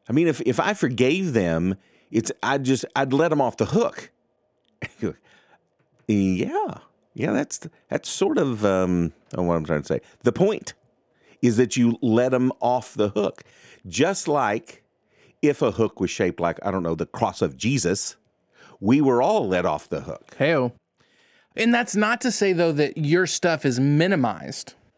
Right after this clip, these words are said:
Speaker 1: Correct.
Speaker 2: It actually, in the end, if you're able to display mercy and subsequent forgiveness, it actually can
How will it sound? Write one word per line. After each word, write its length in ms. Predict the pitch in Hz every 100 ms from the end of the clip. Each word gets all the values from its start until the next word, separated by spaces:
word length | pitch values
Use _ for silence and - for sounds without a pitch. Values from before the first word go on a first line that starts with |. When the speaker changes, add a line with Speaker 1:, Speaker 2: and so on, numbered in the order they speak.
| _
Speaker 1:
Correct. 560 | - - 67 - - - -
Speaker 2:
It 160 | 185
actually, 580 | 262 262 - 175 151 139
in 280 | 127 151 156
the 220 | 147 147
end, 400 | 190 202 147 131 - _ -
if 220 | 143 135
you're 180 | 160 185
able 240 | 180 147
to 100 | 135
display 520 | 127 131 - 143 139
mercy 680 | 131 131 156 - 127 120 117
and 220 | - 123
subsequent 440 | 120 147 - 131 120
forgiveness, 600 | 120 131 160 135 123 - _ - _
it 100 | 185
actually 360 | 240 - 139 127
can 280 | 131 127